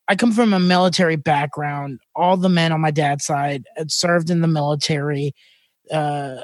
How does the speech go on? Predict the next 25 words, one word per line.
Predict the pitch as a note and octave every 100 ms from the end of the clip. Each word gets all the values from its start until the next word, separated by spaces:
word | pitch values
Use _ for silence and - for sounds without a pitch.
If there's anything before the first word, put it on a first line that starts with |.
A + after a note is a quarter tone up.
| - _ -
they're | F#3 E3+
very | E3+ F#3 G3
successful | - F#3+ - F#3+ F3+ - G3 F#3
in | F3+
their | F3+
military | F3 E3+ E3+ E3+ - F3 E3+
careers. | - E3 E3 D#3+
They're | D3 D#3
very, | D3+ D#3 D#3+ D#3 D3 _ _ _ -
uh, | D3 D3 C3+ -
positively | F#3 F3+ F3+ F3 E3+ F3 E3
looked | D#3+ F3 -
upon. | F#3 - E3 D#3 D3 C#3+ - _ _ _ _ _ -
And, | F#3+ F3 F3 E3
uh, | D#3+ D3 -
ever | G3+ B3+
since | C#4 D#4
I | D4+
was | C4+
a | A#3+
little | B3 A3+
kid, | - F3+ G#3 D3+ -
I, | D#3+ E3 D#3 - _ _ _ _ _
these, | G3 G#3 F3
these, | G#3+ C#3+ F3